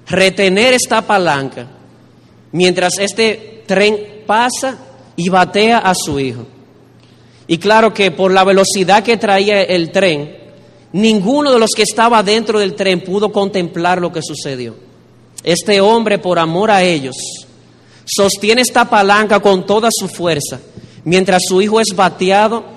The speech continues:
es destrozado por el tren, mientras el padre llora, gime en su interior, solamente de pensar en su hijo destrozado. Y ninguno de los que iba en el tren se cercioró de ellos.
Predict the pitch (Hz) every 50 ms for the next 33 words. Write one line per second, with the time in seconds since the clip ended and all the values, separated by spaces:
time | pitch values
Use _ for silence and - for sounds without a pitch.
0 | - - - - - - - _ _ _ _ _ _ _ - 160 180 185 185 -
1 | 180 175 180 180 - - 190 175 165 - - - 185 196 214 208 214 175 196 196
2 | 190 180 156 - 190 196 202 208 208 - - - - - - - - _ _ _
3 | _ _ _ _ - 151 170 180 175 185 185 180 - 196 180 175 143 185 185 196
4 | 208 220 220 214 - - - - - - - - - - - 147 - - - 208
5 | 226 240 240 240 226 202 180 - 196 220 233 233 220 214 208 202 - 202 190 185
6 | - 190 175 165 175 185 190 202 202 190 190 - - - - - _ _ _ _
7 | - - 185 180 185 190 196 202 196 190 202 190 190 - 190 175 165 160 - 180
8 | 185 190 190 185 156 165 165 160 - - 165 170 185 180 170 165 165 - - 151
9 | 147 143 - - 127 117 113 113 113 - - - _ _ _ _ _ _ _ _
10 | _ _ _ - 156 170 180 180 165 156 180 208 220 220 208 202 190 - - 180
11 | 175 170 185 180 180 170 165 175 175 165 170 170 170 - - - - - - _
12 | _ _ _ _ _ _ - - 165 147 - - 175 165 - - 165 160 156 165
13 | 175 175 147 135 127 120 117 107 113 113